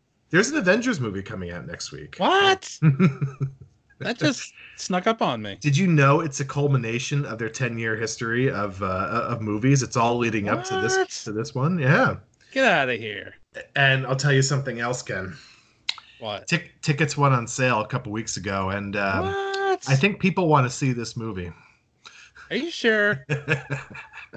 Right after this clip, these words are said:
Speaker 1: You have some stats ready as far as the records, uh, the tickets have, have broke.
Speaker 2: Yeah,
Speaker 1: Is that
Speaker 2: so
Speaker 1: correct?
Speaker 2: this was, this was a paragraph from a, a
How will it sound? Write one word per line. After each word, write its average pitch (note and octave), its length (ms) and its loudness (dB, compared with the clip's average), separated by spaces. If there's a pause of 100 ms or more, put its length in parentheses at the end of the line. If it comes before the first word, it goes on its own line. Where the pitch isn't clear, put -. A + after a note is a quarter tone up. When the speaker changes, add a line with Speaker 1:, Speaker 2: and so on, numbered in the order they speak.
(1400)
Speaker 1:
You C#3+ 140 6
have E3 160 6
some D#3 140 -2
stats C3 440 -2
ready A2 240 -4
as G2+ 140 -10
far A2 300 -2
as G2 200 -6
the A2 120 -6
records, G#2 720 -6
uh, G2 260 -4
the F#2+ 80 -8
tickets - 380 -10
have, F2+ 280 -8 (240)
have G2 240 -10
broke. G2+ 200 0
Speaker 2:
Yeah, B2+ 180 -4
Speaker 1:
Is - 80 -14
that F#2 80 -14
Speaker 2:
so C#3 160 -8
Speaker 1:
correct? A2 140 -4
Speaker 2:
this F3+ 180 -8
was, F3 540 -8
this D#3+ 180 -12
was F3 140 -6
a D#3 80 -2
paragraph D#3 800 -4 (640)
from B2 520 -4
a, A2+ 300 -2 (100)
a A2+ 300 0